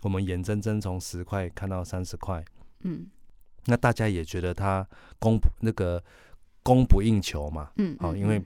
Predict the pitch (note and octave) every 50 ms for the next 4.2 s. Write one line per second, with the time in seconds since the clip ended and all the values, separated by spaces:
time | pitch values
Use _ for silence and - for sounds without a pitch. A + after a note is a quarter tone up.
0 | - - A2+ A2 G2 F2+ E2+ D2+ D#2 D#2 - B2 A#2+ F2 F#2+ F2+ - F2 E2+ D#2
1 | C#2+ D2 D2+ D#2 - F#3+ E3+ C#3+ - - - - - - - - - C3 C#3 -
2 | - - - - - _ _ - - F3 D#3+ - G#2+ - - B2 G2+ F#2+ - -
3 | G#2 F#2 F2 F#2 F#2+ - E2 D#2+ D#2+ - - - - - E2+ D#2+ - - E2+ E2
4 | E2 - - -